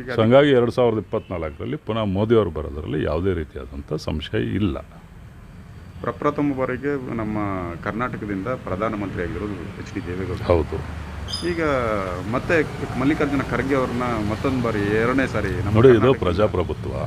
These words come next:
Speaker 2: ಪ್ರತಿಯೊಬ್ಬ ವೋಟರ್‌ಗೂ ಕೂಡ ನಾನು ಎಮ್ ಎಲ್ ಎ ಆಗಬೇಕು, ಮಿನಿಸ್ಟರ್ ಆಗಬೇಕು, ಎಂ ಪಿ ಆಗಬೇಕು, ಪ್ರಧಾನಮಂತ್ರಿ ಆಗಬೇಕು ಅನ್ನೋ ಆಸೆ ಇರುತ್ತೆ. ಅದು ಪ್ರಜಾಪ್ರಭುತ್ವದ ಆಶಯ ಕೂಡ. ಆಯ್ತಾ? ಅದೇನು ತಪ್ಪೇನಿಲ್ಲ. ಇದೊಂದು ಸ್ಪರ್ಧೆ.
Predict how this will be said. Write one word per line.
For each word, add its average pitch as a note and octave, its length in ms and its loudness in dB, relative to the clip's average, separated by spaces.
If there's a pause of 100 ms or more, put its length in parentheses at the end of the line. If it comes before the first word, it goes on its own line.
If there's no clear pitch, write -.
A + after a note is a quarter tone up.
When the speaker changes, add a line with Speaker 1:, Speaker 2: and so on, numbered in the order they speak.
(1040)
Speaker 2:
ಪ್ರತಿಯೊಬ್ಬ A2+ 560 6
ವೋಟರ್‌ಗೂ A2 580 4
ಕೂಡ G2+ 220 2
ನಾನು G#2 420 4
ಎಮ್ F#2+ 240 4
ಎಲ್ G2+ 140 4
ಎ - 20 6
ಆಗಬೇಕು, F2 480 4
ಮಿನಿಸ್ಟರ್ F#2 460 4
ಆಗಬೇಕು, D#2+ 720 2 (340)
ಎಂ A2 160 8
ಪಿ A2+ 180 8
ಆಗಬೇಕು, E2+ 720 4 (360)
ಪ್ರಧಾನಮಂತ್ರಿ G2+ 580 4
ಆಗಬೇಕು E2 400 2
ಅನ್ನೋ F#2+ 140 0
ಆಸೆ E2+ 340 0
ಇರುತ್ತೆ. D#2+ 560 -2
ಅದು B2 160 6
ಪ್ರಜಾಪ್ರಭುತ್ವದ G2+ 840 2
ಆಶಯ F#2+ 540 6
ಕೂಡ. E2 140 -4 (1040)
ಆಯ್ತಾ? D2 260 -2
ಅದೇನು A2 260 6
ತಪ್ಪೇನಿಲ್ಲ. F2+ 640 0 (760)
ಇದೊಂದು C3 260 4
ಸ್ಪರ್ಧೆ. G2+ 720 0